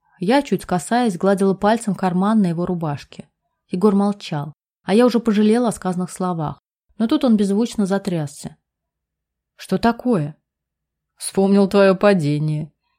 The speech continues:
Я услышала улыбку в его голосе. "При виде тебя у меня подкашиваются ноги". Но вслух я сказала: "На меня напал подкроватный монстр".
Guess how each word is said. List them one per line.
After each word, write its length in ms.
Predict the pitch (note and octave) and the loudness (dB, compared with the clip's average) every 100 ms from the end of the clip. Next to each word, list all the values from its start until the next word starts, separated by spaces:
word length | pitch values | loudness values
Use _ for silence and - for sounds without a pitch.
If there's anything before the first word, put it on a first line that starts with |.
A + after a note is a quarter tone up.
| _ | _
Я 100 | G3 | -2
услышала 400 | G#3 C#4+ C#4 B3 | 0 0 0 0
улыбку 480 | A#3 A3 A#3+ C4 F#3+ | 2 4 2 0 0
в 40 | |
его 220 | F3 F3+ F#3+ | 2 2 2
голосе. 600 | F3 D#3 C#3+ - - D#3+ _ _ _ | 0 -2 -4 -10 -16 -18 _ _ _
"При 120 | F#3 | -2
виде 220 | G3+ B3 | 0 0
тебя 340 | B3 - G#3 A3 | -2 -2 0 2
у 40 | |
меня 160 | A3 G#3 | 2 0
подкашиваются 760 | G3 - G3 F#3 - F#3+ - | -2 -4 -6 -6 -6 -6 -4
ноги". 460 | F3+ D#3+ D#3+ D3+ D3+ - _ | -4 -4 -4 -6 -10 -14 _
Но 100 | G3+ | -2
вслух 300 | G3+ D4+ C#4 | 0 0 0
я 80 | A3+ | 0
сказала: 680 | - G#3 F#3+ D#3 D3+ D3+ D#3 _ - | 0 -2 -2 -2 -6 -8 -12 _ 0
"На 100 | A3 | 4
меня 240 | B3 C#4 | 4 4
напал 420 | C4 B3+ C4 C#4+ | 2 4 4 2
подкроватный 560 | C#4+ - G#3 G#3 G#3 G#3+ | 0 0 4 4 4 4
монстр". 560 | G#3 D#3+ - - D3+ | 4 2 -4 -10 -14